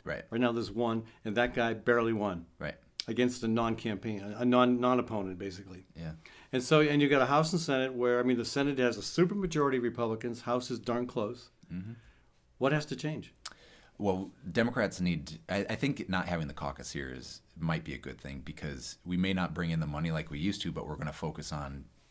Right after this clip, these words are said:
Speaker 1: uh, voters and focus on getting turnout.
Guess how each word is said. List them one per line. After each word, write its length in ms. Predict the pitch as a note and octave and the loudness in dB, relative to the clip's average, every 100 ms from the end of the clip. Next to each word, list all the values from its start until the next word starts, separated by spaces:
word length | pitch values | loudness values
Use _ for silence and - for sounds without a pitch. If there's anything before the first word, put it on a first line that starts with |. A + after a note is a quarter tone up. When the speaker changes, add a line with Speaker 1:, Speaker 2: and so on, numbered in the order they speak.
| - - - | -20 -18 -10
Speaker 1:
uh, 260 | D#2 C2 | -8 -8
voters 420 | C2+ F2+ D#2 D2+ E2 | -6 -4 -4 -4 -6
and 120 | D2+ | -6
focus 360 | E2 D#2+ D2+ | -6 -8 -10
on 240 | D#2 C#2 B1+ | -10 -10 -10
getting 200 | F2 D2 | -10 -10
turnout. 420 | C2+ - C2+ A#1 | -8 -8 -8 -8